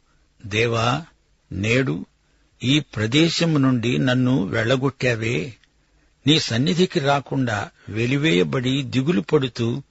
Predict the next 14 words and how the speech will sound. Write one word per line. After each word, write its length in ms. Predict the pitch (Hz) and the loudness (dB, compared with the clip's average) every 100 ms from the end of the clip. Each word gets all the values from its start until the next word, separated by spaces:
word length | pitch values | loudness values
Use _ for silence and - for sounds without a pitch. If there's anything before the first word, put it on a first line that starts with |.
| _ _ _ 101 | _ _ _ -6
భూమి 400 | 101 156 170 165 | 0 2 2 2
మీద 240 | 160 143 | 2 2
ద్రిమ్మరినై 800 | 131 107 123 151 160 170 156 131 - | 0 0 2 2 2 2 0 0 -2
తిరుగాడుతాను. 840 | 127 123 117 107 - 110 110 180 _ _ _ _ _ _ _ _ 101 | -2 0 -2 -2 -4 -4 -4 -10 _ _ _ _ _ _ _ _ -2
నన్ను 260 | 131 143 | 0 0
కనుగొన్నవాడెవడో 1300 | 135 117 135 139 151 151 147 143 135 135 147 160 180 _ _ _ - | 0 0 2 4 4 4 4 4 2 2 4 4 0 _ _ _ 0
నన్ను 220 | 135 139 | 2 2
చంపి 400 | 123 - 147 170 | 0 -2 -2 -4
తీరతాడు. 640 | - 127 - - 104 - - _ _ _ _ _ _ _ - | -2 0 0 -4 -6 -8 -14 _ _ _ _ _ _ _ -6
నేను 280 | 117 147 147 | 2 2 4
నీ 160 | 131 127 | 2 0
సన్నిధి 480 | - 135 175 175 | 0 2 2 2
నుండి 300 | 175 165 131 | 2 2 0
బహిష్కృతుడను. 1000 | 117 104 120 165 - 151 - 120 101 98 | 0 0 0 -2 -4 -8 -6 -4 -6 -8